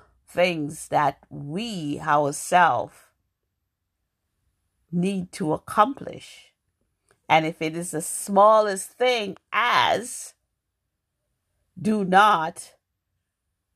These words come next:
continue to speak to that person, do not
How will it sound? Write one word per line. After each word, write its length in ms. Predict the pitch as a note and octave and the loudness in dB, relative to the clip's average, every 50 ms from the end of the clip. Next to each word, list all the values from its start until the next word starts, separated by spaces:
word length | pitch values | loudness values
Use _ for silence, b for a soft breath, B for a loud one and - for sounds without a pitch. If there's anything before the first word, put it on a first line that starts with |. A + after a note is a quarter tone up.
| _ _ - | _ _ -6
continue 960 | - G#3+ F3 E3+ - - - A#3 A#3+ A#3+ A3 F#3 E3 E3+ E3 E3 D#3+ D#3+ E3+ | -2 -2 -2 -2 -2 0 0 2 2 0 -2 -2 0 0 0 0 0 -2 -4
to 220 | - - - F3+ | -6 -6 -6 -6
speak 480 | F3+ - - - - A#3+ B3+ B3+ _ - | -6 -6 -10 -14 -12 -12 -12 -12 _ -8
to 120 | - F3+ | -6 -2
that 320 | E3+ E3+ E3+ E3 E3 D#3+ - | 2 2 4 2 2 0 -4
person, 800 | - - E3 D#3+ D#3+ - - - - E3 D3+ C3+ C3+ C3+ - - _ _ _ _ _ _ _ _ _ _ _ - E3+ | -6 -4 -4 -4 -6 -10 -14 -10 -6 -4 -4 -4 -4 -8 -10 -16 _ _ _ _ _ _ _ _ _ _ _ -12 -6
do 280 | E3+ G#3+ A3+ A3+ G#3+ | -4 -4 -2 -2 -2
not 720 | F#3+ F#3+ G3+ G#3+ A3+ A3 F#3+ F3+ F3 F3 - - - - | 2 4 4 6 6 6 6 6 6 4 2 -4 -16 -20